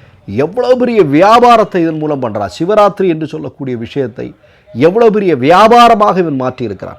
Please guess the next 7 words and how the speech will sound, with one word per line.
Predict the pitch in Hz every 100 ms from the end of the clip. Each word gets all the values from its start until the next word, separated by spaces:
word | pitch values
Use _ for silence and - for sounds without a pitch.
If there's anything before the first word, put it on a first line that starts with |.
| _
மக்களுடைய | 110 131 143 _ 240 214 190 196
உணர்வுகளை | 147 160 180 151 139 147 180 _ _ _ 120
வியாபாரமாக | 147 202 226 240 226 202 185 156
மாற்றி | 143 135 160
அதன் | 143 160 226 220
மூலம் | 220 220 190
பணம் | 165 190